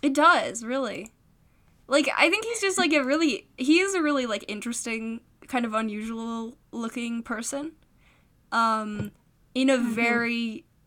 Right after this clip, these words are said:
Speaker 1: attractive way, and it's <laughs> like, he just is, like, sorry. Um, sorry if you disagree,
Speaker 2: Yeah, he,
Speaker 1: snowflakes.
Speaker 2: he, he's, he sticks out. It's, it's striking.
Speaker 1: Yeah, he re-,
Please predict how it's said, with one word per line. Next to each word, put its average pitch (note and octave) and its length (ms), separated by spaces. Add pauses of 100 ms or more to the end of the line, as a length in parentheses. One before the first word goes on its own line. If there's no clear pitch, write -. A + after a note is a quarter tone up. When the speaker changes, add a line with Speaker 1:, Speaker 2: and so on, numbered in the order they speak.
(140)
Speaker 1:
attractive A3 600
way, B3 300
and F#3+ 120
it's B3 200
<laughs> - 180
like, - 320 (380)
he B3+ 120
just C#4+ 240
is, A3+ 300
like, G3+ 260 (540)
sorry. C4+ 580 (600)
Um, G3+ 260
sorry D#4 300
if E4+ 60
you C#4+ 140
disagree, C4 540
Speaker 2:
Yeah, A#3 140
he, B3 120
Speaker 1:
snowflakes. C4 420
Speaker 2:
he, D#4+ 120
he's, F#4+ 320
he D#4+ 160
sticks - 460
out. A3+ 260
It's, - 300
it's C#4 220
striking. A3+ 1160 (260)
Speaker 1:
Yeah, G#3+ 300 (300)
he C#4 180
re-, D4 120